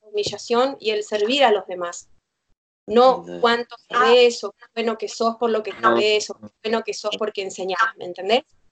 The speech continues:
Speaker 2: Está bien, está bien, está bien.
Speaker 1: Uara
Speaker 2: Sí, entiendo.
Speaker 1: Sabata.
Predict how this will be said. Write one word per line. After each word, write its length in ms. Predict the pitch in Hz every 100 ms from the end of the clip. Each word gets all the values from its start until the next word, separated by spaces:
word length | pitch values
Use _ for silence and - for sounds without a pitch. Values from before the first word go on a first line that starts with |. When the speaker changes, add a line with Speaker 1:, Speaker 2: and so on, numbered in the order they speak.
| _ _ _ _ - - 95 -
Speaker 2:
Está 180 | 98
bien, 120 | 95 87
está 240 | - 90
bien, 180 | 87 - _ _ _ _
está 120 | -
bien. 180 | 208 - _ - _ _ _ _
Speaker 1:
Uara 480 | 240 240 214 202 185
Speaker 2:
Sí, 180 | -
entiendo. 400 | 104 139 113 107
Speaker 1:
Sabata. 320 | 98 95 92